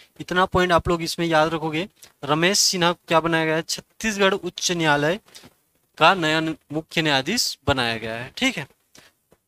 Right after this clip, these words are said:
उसके बाद आगे हम लोग बात करेंगे छत्तीसगढ़ उच्च न्यायालय के प्रथम मुख्य न्यायाधीश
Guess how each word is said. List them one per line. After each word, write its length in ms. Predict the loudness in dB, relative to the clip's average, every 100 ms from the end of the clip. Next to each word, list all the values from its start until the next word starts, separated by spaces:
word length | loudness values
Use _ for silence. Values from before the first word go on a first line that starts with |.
| -10
उसके 280 | -8 -2 2
बाद 340 | 6 6 4 -2 -20 _ _ _ -20 -6 -2
आगे 200 | 2 2
हम 140 | 4
लोग 120 | 4
बात 240 | 6 4 4
करेंगे 320 | -2 0 -2
छत्तीसगढ़ 640 | -2 -6 _ -8 -2 0
उच्च 300 | 0 -6 -4
न्यायालय 380 | 0 4 4 2
के 120 | -2 -4
प्रथम 360 | -4 -2 -2
मुख्य 300 | -2 -4 -4
न्यायाधीश 440 | 0 0 0 -4